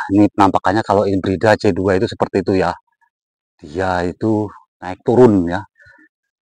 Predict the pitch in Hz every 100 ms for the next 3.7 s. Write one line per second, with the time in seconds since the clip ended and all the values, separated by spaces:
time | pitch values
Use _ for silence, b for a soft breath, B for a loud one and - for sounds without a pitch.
0 | _ _ _ _ _ 98 113 - - 123
1 | 107 - 107 101 104 107 90 90 90 80
2 | 90 92 - 98 85 95 120 117 95 87
3 | 110 113 110 104 92 95 95